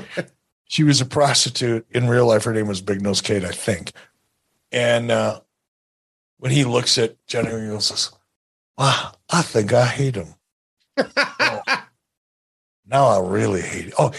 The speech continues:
Speaker 2: he reminds me of me. Now I really hate him. I thought that was fucking
Speaker 1: It was
Speaker 2: Oh, how
Speaker 1: perfect.
Speaker 2: about,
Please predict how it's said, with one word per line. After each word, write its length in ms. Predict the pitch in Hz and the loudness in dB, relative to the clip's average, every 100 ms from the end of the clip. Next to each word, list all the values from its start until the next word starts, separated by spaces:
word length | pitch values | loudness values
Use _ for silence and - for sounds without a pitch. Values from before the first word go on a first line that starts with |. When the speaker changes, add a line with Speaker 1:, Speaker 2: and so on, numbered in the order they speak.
| - | -4
Speaker 2:
he 100 | 196 | 0
reminds 560 | 202 120 107 113 123 120 | 2 2 0 0 0 0
me 140 | 151 | 0
of 80 | 156 | 2
me. 380 | 165 165 - - _ _ _ _ _ _ _ _ _ _ _ | 0 -2 -6 -16 _ _ _ _ _ _ _ _ _ _ _
Now 140 | 143 143 | -2 0
I 120 | 92 | 0
really 460 | 80 87 107 95 | -4 -2 -2 -2
hate 300 | - 71 - | -6 -10 -10
him. 160 | - - - _ - | -14 -16 -20 _ -2
I 100 | 196 | 0
thought 280 | 156 113 | 2 2
that 240 | - 104 - | 0 -6 -6
was 160 | - | -10
fucking 600 | - - - 104 - - 160 _ | -10 -8 -6 -6 -8 -16 -20 _
Speaker 1:
It 120 | 240 262 | -2 0
was 120 | 254 - | 0 0
Speaker 2:
Oh, 40 | |
how 60 | 349 | 0
Speaker 1:
perfect. 180 | 330 175 | 2 2
Speaker 2:
about, 340 | 175 147 - | 2 0 -8